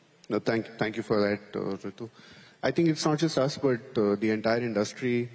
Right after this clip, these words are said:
has transformed itself, transformed the way we deliver to our customers. The basic things that we, we would do as a, as a bank, you know, starting with opening a deposit account, a savings account, to giving a loan, to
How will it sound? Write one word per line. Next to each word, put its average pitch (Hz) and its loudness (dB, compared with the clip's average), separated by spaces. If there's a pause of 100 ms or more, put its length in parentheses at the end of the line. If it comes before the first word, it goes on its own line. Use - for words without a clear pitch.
(320)
has 107 0 (360)
transformed 113 0
itself, 107 0
transformed 113 0
the 113 4
way 107 4
we 107 4
deliver 101 2
to 104 2
our 101 2
customers. 101 -2 (460)
The 123 2
basic 131 0
things 131 2
that 110 0
we, 107 0 (300)
we 110 -4
would 104 2
do 113 4
as 104 2
a, 101 -2 (220)
as 107 0
a 110 0
bank, 101 0 (200)
you 110 -8
know, 101 -8
starting 101 -2
with 98 0 (720)
opening 113 2
a 107 2
deposit 104 0
account, 101 0
a 104 -6
savings 104 0
account, 98 0
to 107 2
giving 101 -2
a 101 0
loan, 101 0
to 92 -8